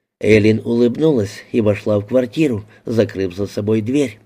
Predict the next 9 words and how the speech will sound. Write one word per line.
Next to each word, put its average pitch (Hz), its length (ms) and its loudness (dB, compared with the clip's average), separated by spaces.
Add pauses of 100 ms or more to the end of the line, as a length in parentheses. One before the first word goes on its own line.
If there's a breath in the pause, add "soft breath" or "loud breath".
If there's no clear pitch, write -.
(720)
Он 120 240 4
услышал, 131 640 2
как 98 200 -2
щёлкнул 110 520 -2
замок, 147 500 2 (240 soft breath)
и 120 120 2
смазанные 104 560 0
маслом 110 440 0
задвижки 127 600 -2